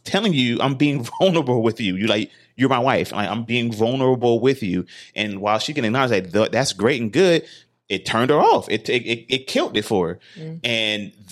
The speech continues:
Speaker 1: that is something that we also gotta contend with. Like, women are demanding this thing or saying that this is what they want, and then when you get it,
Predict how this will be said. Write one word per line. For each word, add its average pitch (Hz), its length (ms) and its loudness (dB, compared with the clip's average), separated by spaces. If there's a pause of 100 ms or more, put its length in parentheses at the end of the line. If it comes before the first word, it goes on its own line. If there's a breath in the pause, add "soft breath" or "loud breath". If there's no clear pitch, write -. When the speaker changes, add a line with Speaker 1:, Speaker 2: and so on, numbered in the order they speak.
Speaker 1:
that 110 560 -2
is 104 560 2
something 95 380 -2
that 90 380 -2
we 98 200 -4
also 98 260 -2
gotta 95 220 -2
contend 135 420 -6
with. 85 180 -6 (300 soft breath)
Like, 92 380 -6 (320)
women 107 340 -2
are 107 160 2
demanding 113 520 -4
this 104 240 -4
thing 95 160 -2
or 87 140 -2
saying 113 300 -2
that 104 60 -6
this 101 140 -6
is 98 100 -6
what 101 120 2
they 92 120 0
want, 135 340 0
and 101 140 -4
then 98 160 0
when 98 100 -4
you 95 100 -6
get 139 220 0
it, 131 200 0